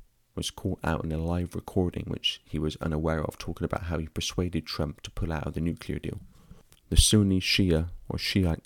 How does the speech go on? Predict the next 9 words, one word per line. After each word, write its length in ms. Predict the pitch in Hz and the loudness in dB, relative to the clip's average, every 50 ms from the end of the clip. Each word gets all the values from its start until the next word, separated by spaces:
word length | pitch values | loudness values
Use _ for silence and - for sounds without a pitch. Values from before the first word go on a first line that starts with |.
| _ | _
conflict 520 | - - 92 85 - - - 82 - - - | -2 0 0 0 0 -2 -4 -6 -6 -4 -4
from 100 | - 76 | -2 -2
the 60 | 76 | 2
political 460 | - - - 85 - - - - 80 | 2 2 2 2 0 -2 -2 -2 0
West 300 | 78 87 87 - - - | 2 6 6 6 6 4
perspective 500 | - - - - - - - - - - | 0 -4 -2 -2 -2 -2 0 -2 -4 -4
is 80 | - - | -4 -2
very 200 | - 87 80 80 | 0 0 0 0
simple. 440 | - - - 76 - - - 87 | 0 0 -2 0 0 -2 -2 -4